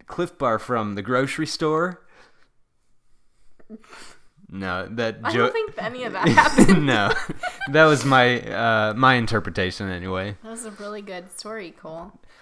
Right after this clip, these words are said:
Speaker 1: No, but that, that all happened except for the really funny joke at the end. <laughs> Um,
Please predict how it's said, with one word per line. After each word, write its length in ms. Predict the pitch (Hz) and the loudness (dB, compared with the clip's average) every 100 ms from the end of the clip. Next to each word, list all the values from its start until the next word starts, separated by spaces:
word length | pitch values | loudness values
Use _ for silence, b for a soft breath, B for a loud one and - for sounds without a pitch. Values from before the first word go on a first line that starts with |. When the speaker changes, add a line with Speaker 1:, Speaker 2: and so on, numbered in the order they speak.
| b b | b b
Speaker 1:
No, 200 | 127 131 104 | -4 -2 -2
but 160 | 117 | 0
that, 440 | 139 151 - 135 139 | 2 0 -2 -6 -2
that 160 | 143 | 4
all 140 | 151 139 | 6 6
happened 460 | 131 110 101 90 | 6 4 2 -4
except 320 | 90 - 104 - | -6 -6 -8 -6
for 140 | 98 | -8
the 200 | 87 90 | -6 -6
really 240 | 90 87 | -6 -6
funny 260 | 85 95 80 | -6 -8 -8
joke 480 | 78 90 78 - - - | -8 -8 -8 -14 -20 -14
at 160 | - - | -12 -12
the 120 | - | -12
end. 280 | 170 165 - | -12 -6 0
<laughs> 720 | - - - 247 - 214 147 - - - - - - - 269 311 B 95 - | 6 8 10 8 8 2 2 -10 -14 -20 -20 -16 -16 -14 -12 -12 B -12 -4
Um, 640 | 120 120 117 110 104 98 | 2 4 4 0 -4 -10